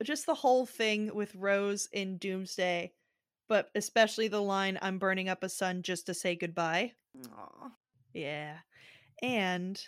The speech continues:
Speaker 1: uh, towards the end of the season with Rose, it says, "I've seen fake gods and bad gods and demigods and would-be gods, and out of all that, out of that whole pantheon,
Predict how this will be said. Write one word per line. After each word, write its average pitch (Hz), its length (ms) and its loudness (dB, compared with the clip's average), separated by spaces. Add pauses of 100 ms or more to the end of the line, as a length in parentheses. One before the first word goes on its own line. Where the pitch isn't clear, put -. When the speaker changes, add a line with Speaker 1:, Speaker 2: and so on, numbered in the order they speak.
(100)
Speaker 1:
uh, 196 200 0 (100)
towards 262 260 2
the 240 180 -4
end 208 280 2
of 185 320 0
the 190 80 -6
season 185 340 -4
with 180 180 -8
Rose, 170 460 -4 (600)
it 208 160 2
says, 185 500 0 (220)
"I've 214 140 4
seen 208 220 -2
fake 240 400 2
gods 226 460 6
and 190 160 0
bad 202 360 6
gods 196 400 4
and 180 160 -4
demigods 208 800 4
and 180 140 -2
would-be 214 540 0
gods, 185 580 4 (300)
and 214 100 4
out 202 140 6
of 196 140 2
all 285 320 8
that, 214 420 4 (180)
out 226 160 6
of 240 80 0
that 208 160 4
whole 285 380 4
pantheon, 190 800 -2